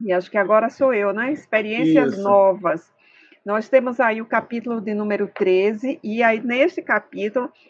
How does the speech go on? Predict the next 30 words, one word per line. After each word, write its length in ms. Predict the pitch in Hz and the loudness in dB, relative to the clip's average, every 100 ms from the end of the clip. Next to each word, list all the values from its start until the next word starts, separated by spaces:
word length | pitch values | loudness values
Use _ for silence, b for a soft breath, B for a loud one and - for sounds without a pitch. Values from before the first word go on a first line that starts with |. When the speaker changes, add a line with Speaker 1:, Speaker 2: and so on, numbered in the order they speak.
| b - | b -6
Speaker 1:
nós 240 | 226 233 | -4 -2
vamos 300 | 254 262 277 | -2 -2 -2
ser 240 | - 254 | 0 0
apresentados 1000 | 240 - 208 208 208 185 190 208 233 214 208 - | 0 -2 -4 -4 -6 -2 0 0 -2 -8 -12 -4
a 120 | 208 | -2
mais 340 | 202 233 277 | 0 -2 -2
um 140 | 277 262 | -4 -4
núcleo 680 | 233 262 302 311 226 196 185 | -2 -2 -2 -2 -4 -2 -4
dessa 720 | 165 208 214 269 - 277 262 | -2 0 0 -2 0 2 2
narrativa 800 | 247 262 277 277 247 269 269 214 | 0 -2 -4 -6 -6 -4 -4 -6
de 100 | 226 | -6
Filomeno 540 | 233 220 214 220 226 | -4 -2 -2 -6 -8
de 100 | 220 | -8
Miranda. 420 | 226 269 208 185 | -4 -2 -2 -2
Eu 120 | 190 | -4
diria 300 | 196 208 220 | -4 -6 -6
que 100 | 240 | -4
é 80 | 214 | -4
um 80 | 233 | -4
núcleo 400 | 233 247 262 254 | -4 -6 0 0
bastante 880 | 208 233 - - _ 262 294 339 - | 0 -2 -4 -18 _ 6 6 2 -2
dramático, 920 | 208 214 196 180 190 226 - - 254 B B 349 B - | -2 0 0 2 2 0 -6 -10 -10 B B -20 B -4
é 100 | 196 | -2
como 340 | - 247 247 | 2 2 2
se 260 | 262 - 247 | -2 -2 0
as 180 | 240 240 | 2 0
emoções 720 | 240 233 233 - 254 269 269 | -2 -4 -8 -6 -2 -2 -4
fossem 440 | - 233 - 240 | -10 -14 -10 -10
crescendo 760 | 233 277 294 - - 214 240 233 | -4 0 0 -2 -6 -4 -4 0
aí 360 | 220 185 208 | 2 2 -2